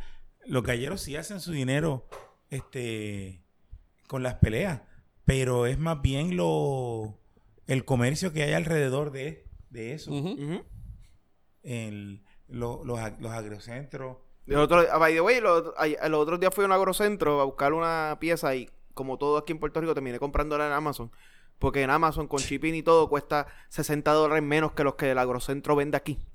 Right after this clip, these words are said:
Speaker 1: <laughs>
Speaker 3: No, no veinte, no diez, sesenta.
Speaker 2: Yo
Speaker 3: Más
Speaker 2: compré
Speaker 3: súmale el
Speaker 2: yo
Speaker 3: ibu.
Speaker 2: Yo le iba a comprar
Speaker 3: Este
Speaker 2: unos micrófonos y me salían como ciento sesenta pesos menos comprarlo en Amazon.
Speaker 3: Y entonces cuando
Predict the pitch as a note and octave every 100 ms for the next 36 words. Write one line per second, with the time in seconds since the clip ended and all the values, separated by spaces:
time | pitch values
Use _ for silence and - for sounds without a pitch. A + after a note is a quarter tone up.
0 | - C#3 A#2 G#2+ - - - - - -
1 | E3 G3 F3+ G#3+ C4 C#4 A#3 A3+ A#3 G#3+
2 | - C#3 E3 G#3 G#3+ G#3 G3+ G#3+ - -
3 | - - - - - - - - - C#3
4 | A#2 - D3 C#3+ D3+ - B2 G#2 - -
5 | - - C3 A#2 D3 D3 E3+ F#3 G3+ G3
6 | G#3 G3 D3 - - - - - - D#3+
7 | E3+ E3 C3 E3+ D#3+ D#3+ D#3 D#3+ D#3+ D#3+
8 | E3 E3+ C#3+ B2+ B2 B2+ C#3+ C#3+ C#3 C#3
9 | C#3 B2+ B2+ B2+ B2 C3+ C3 A#2+ A#2+ A2+
10 | A#2+ B2 A#2+ - F3 E3+ D#3+ D#3+ D#3+ -
11 | F3+ E3 D#3 D3 C#3+ C#3 B2+ B2+ A#2+ A#2
12 | -